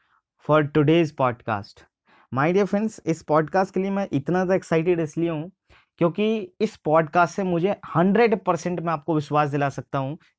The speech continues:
कि आपकी ज़िंदगी completely चेंज होने वाली है। The topic name is the power of your personality।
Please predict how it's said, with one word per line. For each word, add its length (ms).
कि 200
आपकी 360
ज़िंदगी 440
completely 480
चेंज 280
होने 160
वाली 260
है। 140
The 160
topic 360
name 240
is 160
the 100
power 380
of 140
your 120
personality। 640